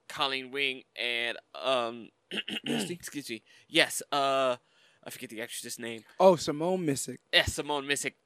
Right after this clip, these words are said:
Speaker 1: play very well off of each other.
Speaker 2: Yeah.
Speaker 1: So they all seem like, everyone seems really warm and friendly. It all meshes together really well. I, I, I do hope we get just our Heroes for Hire show
Speaker 2: Yeah.
Speaker 1: myself.
Speaker 2: It
Speaker 1: I
Speaker 2: was
Speaker 1: think that'd be the best direction.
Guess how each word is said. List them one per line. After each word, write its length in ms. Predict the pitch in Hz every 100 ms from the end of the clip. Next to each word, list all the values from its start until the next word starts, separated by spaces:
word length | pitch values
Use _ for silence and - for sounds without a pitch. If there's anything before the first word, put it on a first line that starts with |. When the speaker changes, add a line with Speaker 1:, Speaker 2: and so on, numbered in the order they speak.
| -
Speaker 1:
play 220 | 156 143
very 260 | 131 131 131
well 220 | 127 120
off 200 | 120 -
of 60 | 120
each 140 | -
other. 300 | 123 120 117
Speaker 2:
Yeah. 180 | 139 131
Speaker 1:
So 80 | 131
they 200 | 131 131
all 200 | 127 127
seem 260 | - 127
like, 220 | 127 107 -
everyone 320 | 147 151 143
seems 360 | - 135 131 120
really 200 | 135 135
warm 400 | 113 117 131 123
and 120 | 120
friendly. 460 | - 131 131 127 - _ _ _ _ _ _ -
It 140 | 170 -
all 180 | 156 160
meshes 280 | 143 - 131
together 240 | 151 135
really 200 | 127 131
well. 260 | 123 127 120
I, 260 | 95 123 -
I, 180 | 131 -
I 100 | 131
do 200 | - 185
hope 260 | 139 156 139
we 100 | 131
get 300 | 147 151 -
just 260 | 151 - - -
our 160 | 131 127
Heroes 460 | 123 147 139 139 -
for 100 | 123
Hire 380 | 120 123 131
show 400 | 127 - 135 139 160
Speaker 2:
Yeah. 400 | 156 175 165 147
Speaker 1:
myself. 560 | 139 - - 139 143 143 _ _ - -
Speaker 2:
It 60 | 196
Speaker 1:
I 40 |
Speaker 2:
was 80 | 311
Speaker 1:
think 160 | 170 143
that'd 180 | 143 127
be 60 |
the 120 | 127
best 300 | 110 139 123
direction. 460 | 143 123 127 -